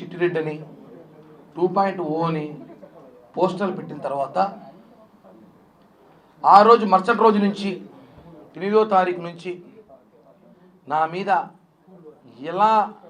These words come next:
ఒక మనిషిని ఎలా తొక్కాలో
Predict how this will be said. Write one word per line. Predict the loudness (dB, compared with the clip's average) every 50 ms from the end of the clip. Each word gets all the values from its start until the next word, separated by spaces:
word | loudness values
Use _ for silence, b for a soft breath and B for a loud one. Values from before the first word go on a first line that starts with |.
| -20 -20 -20 -20 _ -20 _ _ _ _ _ _ _ -8
ఒక | -6 -2 -2 -2 0 0 0
మనిషిని | 0 0 0 -2 -4 -4 -6 -4 -6 -4 -4 -2
ఎలా | 2 4 4 4 4 0 -8 -4 -2
తొక్కాలో | -2 -2 -2 -6 -4 2 4 4 6 6 4